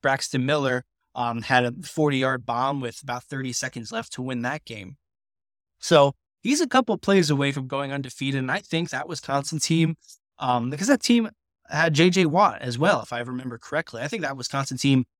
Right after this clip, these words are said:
definitely could have challenged L S U or Alabama, um, had they gone undefeated. I think they could have, could have won a national championship that year. Uh, so Ru-,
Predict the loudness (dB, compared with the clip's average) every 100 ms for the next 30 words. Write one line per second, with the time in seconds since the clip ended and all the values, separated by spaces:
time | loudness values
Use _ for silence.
0 | -6 -4 -4 0 2 2 0 -2 -2 -6
1 | -16 -6 -4 -2 0 0 0 -4 -4 -6
2 | -8 -8 -8 -8 -14 _ _ _ _ -8
3 | -6 -6 -10 -8 -6 -4 -2 -2 -2 -6
4 | -8 -6 -6 -6 -6 -6 -6 -8 _ _
5 | -16 -6 2 4 2 0 _ _ _ 4
6 | 6 8 8 6 6 4 4 -2 -4 -8
7 | -10 -14 -14 _ -10 -10 -14 -16 -20 _
8 | _ _ -8 -4 -4 0 0 -2 -6 _
9 | _ -8 -4